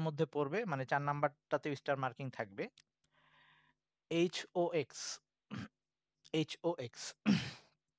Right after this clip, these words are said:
এই ক্ষেত্রে আমরা যদি এইচওএক্স এর সাথে বিক্রিয়া দিই, যেমন ধর এইচওসিএল, ওকে, এই ক্ষেত্রে বা এইচওএক্স যে কোনো কিছু হইতে পারে, এইচওবিআর হইতে পারে, হাইপোহ্যালাস অ্যাসিড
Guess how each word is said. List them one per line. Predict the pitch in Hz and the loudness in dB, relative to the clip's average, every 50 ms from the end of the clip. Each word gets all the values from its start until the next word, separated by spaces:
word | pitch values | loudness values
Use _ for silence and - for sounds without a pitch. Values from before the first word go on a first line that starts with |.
| _ _ _ _ _ _ _ _ _ _ - - - | _ _ _ _ _ _ _ _ _ _ -18 0 2
এই | 180 190 | 2 4
ক্ষেত্রে | - - 175 - - 117 156 233 - _ _ _ | 4 0 -4 -4 -2 -2 -2 -2 -4 _ _ _
আমরা | - 117 127 127 123 120 - _ _ _ _ 117 113 | -8 -4 -2 0 0 0 -2 _ _ _ _ -4 -4
যদি | 131 135 131 120 131 226 285 - _ _ _ _ _ _ _ _ _ _ _ _ _ _ _ _ _ _ _ _ _ _ _ _ _ - - - - - _ _ _ _ _ _ _ _ _ _ _ _ _ _ _ _ _ _ _ _ - | -2 -2 -2 -4 -6 -6 -8 -12 _ _ _ _ _ _ _ _ _ _ _ _ _ _ _ _ _ _ _ _ _ _ _ _ _ -20 -20 -20 -20 -20 _ _ _ _ _ _ _ _ _ _ _ _ _ _ _ _ _ _ _ _ 6
এইচওএক্স | 170 185 202 - - - _ 185 185 175 170 156 - - | 6 6 6 4 -2 -6 _ 2 4 6 4 4 4 0
এর | 190 165 | 0 2
সাথে | - 165 - 147 | 2 2 2 0
বিক্রিয়া | 139 131 - 147 139 151 | -4 0 2 2 2 2
দিই, | 208 202 | 2 2
যেমন | 190 175 165 165 160 | 4 4 4 2 2
ধর | 135 147 147 - - 170 160 | 2 0 0 0 2 4 4
এইচওসিএল, | 160 165 - - - - - _ - 160 147 139 131 - - - 156 131 104 95 110 - _ _ _ _ _ _ _ _ _ _ _ _ | 4 4 2 -4 -6 -8 -8 _ 0 2 2 2 2 0 -2 0 2 2 0 -2 -6 -16 _ _ _ _ _ _ _ _ _ _ _ _
ওকে, | - 180 - - 185 - _ _ _ _ - - _ _ _ _ _ _ - _ - | -12 -8 -8 -10 -10 -10 _ _ _ _ -20 -20 _ _ _ _ _ _ -20 _ 0
এই | 170 170 - | 0 0 0
ক্ষেত্রে | 175 156 - 214 214 | -2 -2 0 4 6
বা | 226 208 214 | 6 8 8
এইচওএক্স | 208 196 - 196 185 165 151 143 - - - - - 123 | 8 8 6 6 6 6 6 4 2 -6 -10 -10 -10 0
যে | 113 156 151 | 0 0 2
কোনো | 165 147 143 | 2 0 0
কিছু | 117 120 113 - 113 | -2 -4 -4 -4 -4
হইতে | 110 107 107 - | -4 -4 -6 -8
পারে, | 98 95 104 123 | -6 -4 -2 -2
এইচওবিআর | 127 123 - 135 120 110 131 139 139 131 117 113 | -2 0 -2 -4 -2 4 6 8 8 8 8 4
হইতে | 113 104 110 | -2 -4 -4
পারে, | 98 - 101 101 104 - _ _ _ _ _ - _ - | -6 -6 -10 -10 -10 -16 _ _ _ _ _ -20 _ 4
হাইপোহ্যালাস | - 131 147 - - 139 127 120 107 113 - - | 6 6 6 8 4 4 4 4 2 2 0 0
অ্যাসিড | 117 107 - 117 104 | -4 -4 -4 -8 -8